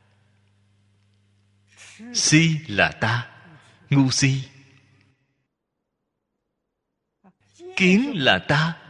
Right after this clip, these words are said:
Kiến là cái gì? Thành kiến.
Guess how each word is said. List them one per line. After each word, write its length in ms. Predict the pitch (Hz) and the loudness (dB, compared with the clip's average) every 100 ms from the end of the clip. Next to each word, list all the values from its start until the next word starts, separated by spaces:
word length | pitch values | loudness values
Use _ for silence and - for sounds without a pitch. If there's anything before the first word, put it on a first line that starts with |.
| - _ _ _ 175 156 - | -20 _ _ _ -20 -20 -2
Kiến 160 | 208 | 0
là 80 | 190 - | 2 0
cái 100 | 190 | -2
gì? 180 | 143 107 - - | -2 -4 -6 -10
Thành 220 | - 101 82 | -4 -2 -2
kiến. 300 | - 117 185 | -2 0 -2